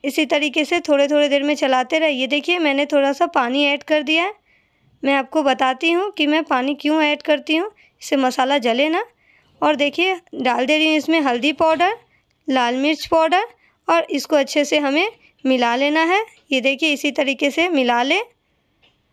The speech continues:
और इसमें अब हम लोग डाल देंगे अपना नमक स्वाद अनुसार। चलिए, जब तक हमारा मसाला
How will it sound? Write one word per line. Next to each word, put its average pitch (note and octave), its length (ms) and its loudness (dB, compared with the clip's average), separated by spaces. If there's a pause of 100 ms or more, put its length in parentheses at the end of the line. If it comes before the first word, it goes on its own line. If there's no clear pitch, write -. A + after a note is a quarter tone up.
(300)
और D#4+ 180 2
इसमें D4+ 280 0
अब D4 120 2
हम C#4+ 120 2
लोग D4+ 140 2
डाल B3+ 240 2
देंगे D4 340 2
अपना D#4+ 380 0 (220)
नमक C4 480 0 (1040)
स्वाद C4+ 380 0
अनुसार। D4 480 0 (1800)
चलिए, D#4+ 340 0
जब C4+ 240 -2
तक E4+ 160 0
हमारा D4 360 2
मसाला C#4 520 2